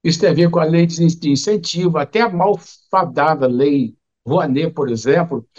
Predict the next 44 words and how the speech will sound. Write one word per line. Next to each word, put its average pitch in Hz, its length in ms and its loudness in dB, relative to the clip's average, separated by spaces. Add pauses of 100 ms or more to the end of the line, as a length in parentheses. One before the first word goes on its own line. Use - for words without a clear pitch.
(140)
os 151 160 -2
estatutos 170 640 -4
da 156 140 -6
vida 165 260 -6
da 151 100 -2
criança, 156 480 0
do 139 100 -6
adolescente, 170 680 0
do 196 120 -6
idoso, 170 680 -2 (440)
e 220 80 2
vai 202 300 0
por 196 180 -4
aí 190 60 0
afora. 170 320 -2
Então, 240 220 0
o 233 60 -4
que 262 120 -10
que - 80 -6
ela 254 100 4
vai 233 160 0
poder 190 260 0
fazer? 165 400 -2 (520)
Ela, 226 340 2
uma 208 220 -4
vez 180 300 0
legalizada, 156 800 0
com 170 120 -2
as 156 100 -2
suas 170 260 -2
certificações 156 760 -2
todas 180 580 -2
regulares 147 840 0
em 151 120 0
dia, 175 440 -2 (400)
ela 175 180 -2
vai 175 160 2
poder 175 260 2
firmar 170 640 0
fomentos 170 840 -2
com 156 160 -4
o 151 60 -2
poder 147 460 -2
público. 117 580 -4